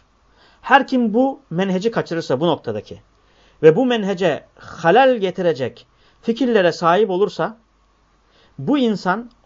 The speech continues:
o meselede ehli sünnetin menhecinde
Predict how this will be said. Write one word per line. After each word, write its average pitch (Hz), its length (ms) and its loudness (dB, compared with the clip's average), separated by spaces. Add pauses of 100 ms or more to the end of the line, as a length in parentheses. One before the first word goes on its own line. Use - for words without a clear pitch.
(100)
o 240 120 6
meselede 180 460 2
ehli 196 300 -4
sünnetin 208 640 -6 (540)
menhecinde 185 960 0